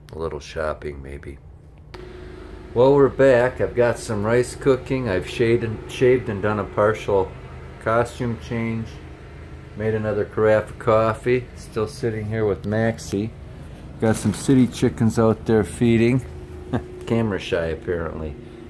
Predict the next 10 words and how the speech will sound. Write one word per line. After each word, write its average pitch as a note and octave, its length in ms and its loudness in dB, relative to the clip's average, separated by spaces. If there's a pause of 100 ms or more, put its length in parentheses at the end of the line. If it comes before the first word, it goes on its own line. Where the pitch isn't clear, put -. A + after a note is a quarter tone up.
Elsie's G#2+ 460 -2
still G#2+ 340 2
out. A2+ 260 4 (880)
There's F#2+ 220 -4
that D#2 240 -8
Mackie. D#2+ 420 -10 (420)
There's A#2 200 -6
that - 240 -8
Mackie. - 460 -12 (840)
Yeah. G#2 380 0